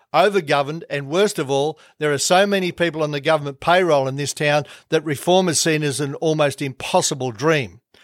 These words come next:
Here is the greatest tragedy of all. Our council administration is full of highly paid, university-educated men and women who are considered intelligent and clever by everyday standards. They take on the ca-, task of keeping us safe, clean, healthy,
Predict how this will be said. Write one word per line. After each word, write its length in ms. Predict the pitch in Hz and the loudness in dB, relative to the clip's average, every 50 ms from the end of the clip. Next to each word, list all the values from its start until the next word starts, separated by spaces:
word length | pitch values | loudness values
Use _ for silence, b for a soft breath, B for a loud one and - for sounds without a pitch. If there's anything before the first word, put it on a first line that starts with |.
| b b b b b b b b | b b b b b b b b
Here 200 | b - 196 226 | b 2 2 2
is 80 | 208 151 | 2 0
the 80 | 160 | -2
greatest 440 | 156 127 160 170 180 180 175 147 - | -2 2 4 4 4 4 2 0 -2
tragedy 460 | - - 165 160 143 120 147 139 147 | -2 0 0 0 0 -4 -6 -4 -4
of 160 | 143 131 120 143 | -4 -2 -2 -2
all. 240 | 135 120 113 117 _ - | -2 -2 -4 -6 _ -2
Our 160 | 143 147 147 | -2 -2 -2
council 480 | - - 180 180 185 175 - 175 165 | -2 0 2 2 2 0 -2 -4 -4
administration 760 | 160 151 147 165 156 156 143 - - 165 151 151 147 139 151 147 | -4 -4 -4 -4 -4 -4 -4 -4 0 0 2 2 0 -2 -6 -8
is 160 | 139 131 - | -8 -8 -8
full 200 | - - 156 139 | -8 -6 -4 -4
of 100 | 123 - | -4 -2
highly 400 | - 156 160 170 185 190 190 - | 0 2 4 4 4 2 0 -2
paid, 380 | - 170 156 147 147 151 135 B B B B B | -2 0 0 2 0 0 -4 B B B B B
university-educated 1160 | 147 160 185 202 185 175 175 151 - 175 156 156 156 143 147 131 - 156 151 151 143 143 139 | -2 0 2 2 2 2 0 -2 -2 -2 -2 -2 -2 -4 -6 -6 -2 0 0 0 0 -2 -6
men 280 | 127 127 151 175 196 196 | -6 -2 0 0 2 2
and 100 | 190 175 | 0 0
women 320 | 156 147 139 135 135 131 B B B B B | 0 -2 -2 -2 -6 -8 B B B B B
who 160 | B 165 165 | B 2 4
are 140 | 160 156 151 | 4 4 2
considered 580 | - - 143 135 123 - - 185 170 170 151 135 | 0 -4 -6 -4 -2 0 2 2 2 2 0 -2
intelligent 640 | 139 135 - - 180 185 185 180 156 131 170 165 - | -4 -8 -2 0 2 4 4 2 2 0 -4 -4 -4
and 220 | 151 135 131 - | -6 -8 -8 -6
clever 400 | - - 180 175 147 143 143 147 | -2 0 2 2 2 2 0 0
by 200 | 131 139 139 147 | 0 0 0 0
everyday 480 | - 151 156 143 151 147 139 139 139 135 | 0 -2 -2 -2 -2 -2 0 0 0 -2
standards. 640 | - - - 151 139 139 127 104 92 95 - - b b b b b b b b b b | -4 -4 -4 -2 -2 -2 -4 -8 -10 -14 -16 -18 b b b b b b b b b b
They 160 | 147 147 147 | -2 -2 0
take 300 | - 170 180 190 - - | 2 2 2 2 2 2
on 140 | 175 165 156 | -2 -2 -2
the 80 | 147 | -4
ca-, 320 | - - - 156 151 156 165 | -4 -2 0 0 2 0 0
task 440 | - - 151 151 160 180 - - - | -2 0 2 2 2 0 -2 -6 -12
of 100 | 104 - | -12 -8
keeping 380 | - 170 175 175 - 170 160 | -4 -2 -2 -2 -2 -4 -4
us 100 | 160 147 | -2 -2
safe, 400 | - - 170 156 156 160 - - | -2 0 2 2 2 0 -2 -8
clean, 400 | - - 160 156 156 160 160 143 - _ | -6 -2 0 0 0 0 -4 -8 -12 _
healthy, 480 | - 151 156 147 - - 143 147 135 | 0 0 0 0 0 -4 -6 -6 -6